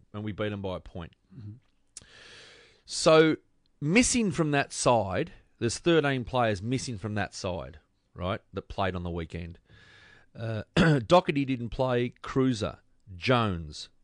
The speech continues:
Speaker 1: Wiedering, Casbolt, Fisher, Plowman, Jack Silvani, Tom Williamson,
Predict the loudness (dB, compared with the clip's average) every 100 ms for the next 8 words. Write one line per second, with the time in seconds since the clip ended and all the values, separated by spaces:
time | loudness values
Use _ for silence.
0 | -12 -2 0 2 -2 -6 -8 -16 _ _
1 | _ -8 -2 0 -2 -4 -4 -4 -14 _
2 | _ 0 2 4 0 0 -8 _ _ _
3 | -10 -4 -2 -2 -4 -6 -10 _ _ _
4 | 0 0 -4 -2 0 0 -2 -6 -12 -4
5 | 0 0 2 0 -2 -4 -4 -4